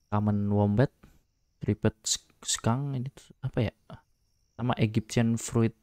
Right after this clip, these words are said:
bat. Nah, nanti kita lihat ya. Tapi di sini kita mau lihat dulu fitur-fiturnya nih guys, yang terbaru. Sama ada itu juga di mapnya juga ada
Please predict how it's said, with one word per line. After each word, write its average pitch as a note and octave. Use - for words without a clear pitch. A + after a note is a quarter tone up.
bat. G#2+
Nah, G3
nanti A#2
kita A#2
lihat A#2
ya. G#2+
Tapi G#2+
di A2+
sini A2+
kita A2
mau G2+
lihat G#2+
dulu G#2
fitur-fiturnya G#2+
nih G#2
guys, -
yang G#2
terbaru. G#2
Sama C#3+
ada A#2
itu A#2
juga C#3+
di A2
mapnya A2+
juga A#2+
ada G#2